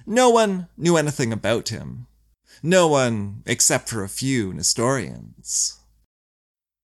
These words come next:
Prester John had been there. He had been found,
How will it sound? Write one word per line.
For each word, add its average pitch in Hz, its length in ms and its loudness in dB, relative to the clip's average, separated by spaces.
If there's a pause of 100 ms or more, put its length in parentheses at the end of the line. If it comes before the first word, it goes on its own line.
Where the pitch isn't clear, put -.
(720)
Prester 262 360 0
John 135 760 0 (140)
had 127 360 -2
been 127 240 -2
there. 67 520 -12 (380)
He 175 160 4
had 107 340 -2
been 143 200 -4
found, 120 840 -4